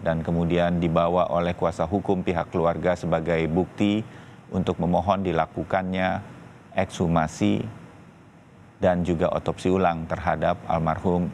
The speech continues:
Brigadir Joshua. Hari ini hal tersebut dikabulkan atau sudah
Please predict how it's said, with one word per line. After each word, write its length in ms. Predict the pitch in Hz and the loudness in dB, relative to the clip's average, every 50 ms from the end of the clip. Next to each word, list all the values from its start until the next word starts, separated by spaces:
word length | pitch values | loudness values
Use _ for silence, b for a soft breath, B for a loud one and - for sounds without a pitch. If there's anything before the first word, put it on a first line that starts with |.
| - | -4
Brigadir 400 | - 90 87 78 87 82 85 87 | -2 -2 0 2 2 2 2 2
Joshua. 480 | 85 82 95 90 85 - 85 76 73 76 - - - - - - - - - - - - - | 2 2 2 0 0 0 0 0 0 -2 -4 -10 -14 -18 -20 -20 -20 -20 -20 -20 -20 -12 -4
Hari 320 | - 107 101 113 110 110 | -4 -4 -2 -2 0 2
ini 160 | 107 104 98 101 104 - - - - - - - - | 2 2 2 0 -4 -8 -16 -20 -20 -20 -20 -12 -4
hal 160 | - 90 90 | -2 0 0
tersebut 400 | 87 92 82 - - 92 92 90 | 0 -2 -4 -2 0 0 0 0
dikabulkan 560 | - 87 78 82 73 82 80 - - - - - - - - - - - - - - - - - - - - - - - - - - - - - - | 0 0 0 0 2 2 0 0 -2 -6 -8 -8 -12 -16 -20 -20 -20 -20 -20 -20 -20 -20 -20 -20 -20 -20 -20 -20 -20 -20 -20 -20 -20 -20 -20 -18 -10
atau 320 | - 87 85 - 87 85 | -6 -4 -2 0 0 0
sudah 320 | - - 95 90 87 85 | 2 2 2 2 2 0